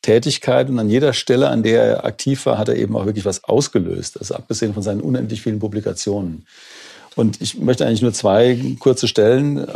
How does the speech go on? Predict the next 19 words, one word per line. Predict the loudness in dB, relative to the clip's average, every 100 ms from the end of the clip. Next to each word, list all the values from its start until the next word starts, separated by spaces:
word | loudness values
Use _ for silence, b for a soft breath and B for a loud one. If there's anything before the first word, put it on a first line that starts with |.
| -8 -4
ähm, | -2 -2 -2
aus | -2 -2
diesem | 0 0
wirklich | 0 0 -2 -4 -10 -8
meiner | -4 0 0 2
Meinung | 2 0 0
nach | 0 -2 -10 -16 -10
fantastischen | -4 -2 -2 -4 -4 -2
Reader, | 0 4 2 0 -8 -10
äh, | -8
zitieren. | -6 -6 -2 0 2 0 -4 B B B B B
Einmal | -2 2 4 4 4 0
in, | -4 -4 -2
in | -2 0
der | 2
Einleitung, | 2 2 2 2 0 0 -4 -8
wo | -2
er | -2
schreibt: | -2 0 2 2 -4